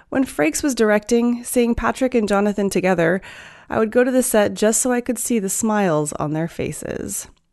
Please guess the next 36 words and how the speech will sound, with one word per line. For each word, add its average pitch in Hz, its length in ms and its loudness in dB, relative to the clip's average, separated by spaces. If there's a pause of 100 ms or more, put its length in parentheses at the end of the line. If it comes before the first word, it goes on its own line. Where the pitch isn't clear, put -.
(1120)
You 208 100 0
can 214 160 4
view 214 160 4
the 208 80 4
new 196 180 6
Star 220 260 2
Trek 202 240 -4
Picard 269 440 -2
trailer 220 360 0
for 208 180 -2
yourself 190 500 0
now 247 500 2 (440)
on 170 140 0
daily 170 260 2
star 170 260 -2
trek 180 240 -6
news 180 360 -4 (100)
dot 175 240 -4
com. - 560 -8 (1700)
In 311 100 -2
all 370 140 4
the 349 120 2
excitement 269 640 2
about 226 240 0
the 226 100 2
new 208 340 2
Star 190 300 0
Trek 170 300 -4
Picard 247 440 0
series, 208 540 2 (380)
C 277 180 -2
B 269 160 4
S 269 180 4
did 262 180 4
not 247 300 4
forget 208 500 0